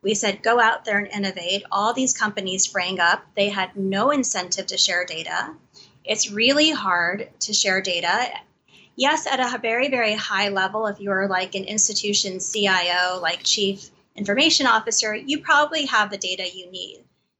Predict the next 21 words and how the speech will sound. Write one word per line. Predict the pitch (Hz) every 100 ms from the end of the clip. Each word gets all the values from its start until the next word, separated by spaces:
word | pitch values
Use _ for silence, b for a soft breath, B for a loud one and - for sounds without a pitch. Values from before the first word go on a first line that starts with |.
| _
If | 196
you're | 311 349
the | 349
frontline | - 208 240 220 214
physician | 214 196 190 180 247 277 330 -
or | 220 190 190
nurse | 190 196
practitioner | - 196 - 220 240 214 208 202 196
or | - 165 175 -
physician's | 214 214 - 196
assistant | 190 220 - 247 240 - b b b _
who | 262 233 220 214
is | 214 208
interfacing | 240 254 247 220 214 - 208
with | 202 196
a | - - - _
patient | - 233 - 240
in | 214
a | 190
fifteen-minute | 226 - 240 208 208 -
visit, | 220 220 262 277